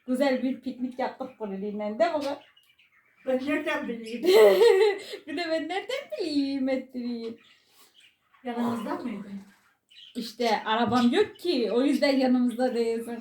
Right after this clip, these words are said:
Speaker 1: kız. Arabamız olsa arkasına koy,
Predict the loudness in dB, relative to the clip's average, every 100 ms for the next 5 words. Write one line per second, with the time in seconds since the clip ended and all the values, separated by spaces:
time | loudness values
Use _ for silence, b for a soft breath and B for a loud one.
0 | -6 -8 -8 -16 2 4 6 4 2 2
1 | 2 2 -2 -2 -10 _ _ _ -2 2
2 | 2 0 4 4 4 2 -8 0 2